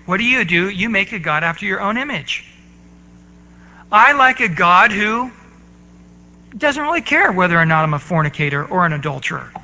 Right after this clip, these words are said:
You know, he'd prefer if I didn't, but, you know, it's no big deal if I do.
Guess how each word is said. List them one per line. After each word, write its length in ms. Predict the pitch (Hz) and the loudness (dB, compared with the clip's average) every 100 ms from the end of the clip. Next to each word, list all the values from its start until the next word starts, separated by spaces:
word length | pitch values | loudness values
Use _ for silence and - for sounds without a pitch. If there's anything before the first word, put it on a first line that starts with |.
| - - - - - - - - - - - | -20 -20 -20 -20 -20 -20 -20 -20 -20 -20 -8
You 100 | 311 | 0
know, 220 | 196 233 - | 0 0 -2
he'd 180 | 311 196 | -6 -4
prefer 320 | 208 - 190 | -4 2 2
if 100 | 156 | 2
I 80 | 156 | -2
didn't, 360 | 139 165 285 285 | -2 -4 -4 -6
but, 120 | 311 | -6
you 180 | 294 294 | -6 -4
know, 140 | 233 | -4
it's 120 | 202 | -2
no 120 | 233 | -2
big 160 | 226 220 | -2 -2
deal 160 | 226 233 | -2 -2
if 100 | 247 | -4
I 80 | |
do. 260 | 226 277 | -4 -4